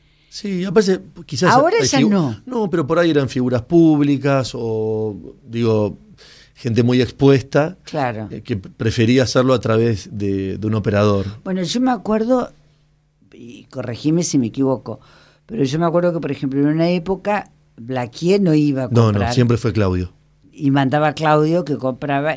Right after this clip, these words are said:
Speaker 2: y Amalita tampoco iba.
Speaker 1: No.
Speaker 2: En una época me parece que compraba
Speaker 1: Tufano, en otra
Speaker 2: Exacto.
Speaker 1: época, eh,
Speaker 2: Correa.
Speaker 1: eh, tenían dos o tres personas, pero no, ellos no.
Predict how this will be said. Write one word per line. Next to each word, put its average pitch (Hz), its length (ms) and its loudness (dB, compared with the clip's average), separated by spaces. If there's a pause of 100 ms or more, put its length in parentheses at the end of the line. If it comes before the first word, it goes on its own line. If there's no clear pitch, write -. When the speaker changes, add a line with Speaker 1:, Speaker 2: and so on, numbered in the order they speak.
Speaker 2:
y 147 160 -4
Amalita 143 480 0
tampoco 120 460 -6
iba. 135 480 0
Speaker 1:
No. 110 260 -2 (420)
Speaker 2:
En 139 160 -2
una 160 180 4
época 175 300 0
me 139 120 0
parece 131 320 -6
que 131 140 -2
compraba 135 600 0
Speaker 1:
Tufano, 131 640 0
en 110 120 -2
otra 120 200 2
Speaker 2:
Exacto. 113 240 2
Speaker 1:
época, 104 440 0
eh, 101 540 -4
Speaker 2:
Correa. 190 640 0
Speaker 1:
eh, 117 220 2 (160)
tenían 120 460 0
dos 110 160 -2
o 110 60 -4
tres 107 160 -6
personas, 131 480 0
pero 104 360 0
no, 104 220 -4
ellos 101 180 -8
no. 98 240 -8